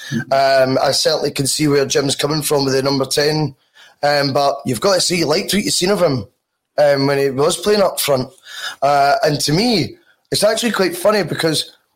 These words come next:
Speaker 2: I actually felt he did had, had a bit of physicality up front, even though he's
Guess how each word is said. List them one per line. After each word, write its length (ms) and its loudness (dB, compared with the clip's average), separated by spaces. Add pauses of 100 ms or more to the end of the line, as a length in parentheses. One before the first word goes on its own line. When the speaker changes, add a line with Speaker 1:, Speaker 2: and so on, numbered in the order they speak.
(480)
Speaker 2:
I 160 2
actually 240 0
felt 240 2
he 60 -6
did 160 -2
had, 160 -4 (140)
had 180 0
a 40 0
bit 140 2
of 80 2
physicality 840 0
up 220 0
front, 260 0
even 280 2
though 160 2
he's 360 -2